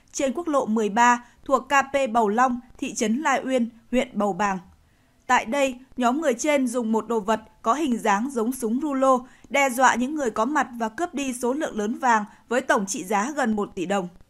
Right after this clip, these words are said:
Sau khi gây án, nhóm người trên đã lên hai xe máy hiệu Yamaha Exciter màu đỏ và trắng tẩu thoát khỏi hiện trường, chia ra nhiều hướng để bỏ trốn. Thời điểm xảy ra vụ cướp là ban trưa,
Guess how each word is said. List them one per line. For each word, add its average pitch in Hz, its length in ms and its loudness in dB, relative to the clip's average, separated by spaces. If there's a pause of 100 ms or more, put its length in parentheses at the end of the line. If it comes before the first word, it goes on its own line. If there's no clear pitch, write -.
(500)
Sau 302 300 0
khi 294 220 -4
gây 262 160 2
án, 220 280 2 (280)
nhóm 247 260 2
người 294 160 2
trên 285 280 2
đã 247 120 0
lên 285 260 0
hai 262 180 -2
xe 254 160 -4
máy 220 220 0
hiệu 277 240 -4 (120)
Yamaha 247 460 0
Exciter 262 680 0 (300)
màu 247 200 4
đỏ 214 320 6
và 202 100 0
trắng 196 460 -4
tẩu 226 140 0
thoát - 260 -4
khỏi 254 180 -2
hiện 220 180 -6
trường, 226 300 -4 (280)
chia 302 200 -2
ra 277 200 4
nhiều 233 220 4
hướng 220 340 0
để 269 120 0
bỏ 175 220 0
trốn. 208 360 -2 (600)
Thời 285 160 0
điểm 233 220 2
xảy 233 220 -4
ra 254 180 2
vụ 240 140 -2
cướp 339 300 -4
là 262 120 2
ban 247 300 2
trưa, 269 300 -2